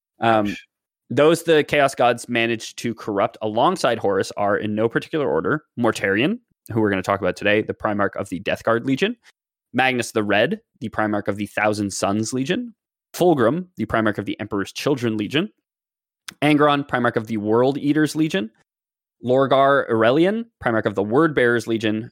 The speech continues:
Speaker 1: Perturabo, Primarch of the Iron Warriors Legion, and Conrad Kurz, who's Primarch of the Night Lords Legion, and maybe Alfarius Omegon,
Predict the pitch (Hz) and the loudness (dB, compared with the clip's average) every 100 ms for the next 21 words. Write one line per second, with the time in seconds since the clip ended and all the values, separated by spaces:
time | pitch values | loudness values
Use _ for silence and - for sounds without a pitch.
0 | _ _ - - 120 - 113 110 135 151 | _ _ -6 -6 -4 -2 2 2 4 2
1 | 160 165 _ _ 123 117 110 101 110 104 | 2 -4 _ _ -4 -2 -6 -6 -6 -4
2 | 120 151 147 143 135 131 135 - - 101 | 0 2 2 0 -2 -2 -4 -10 -12 -10
3 | - 120 113 107 101 - 147 180 233 - | -4 -2 0 0 -2 -2 0 0 -2 -12
4 | _ 110 - 113 107 _ _ 113 110 101 | _ -6 -2 0 -2 _ _ -2 0 0
5 | 110 123 151 147 156 151 160 123 131 156 | 0 2 0 2 0 0 0 -2 -8 -6
6 | 214 269 277 285 277 277 269 262 247 220 | -4 0 0 0 0 0 0 0 -2 -4
7 | 214 214 196 160 156 160 156 151 139 120 | -2 0 2 2 2 2 2 2 2 2
8 | 120 151 185 233 | 2 2 2 0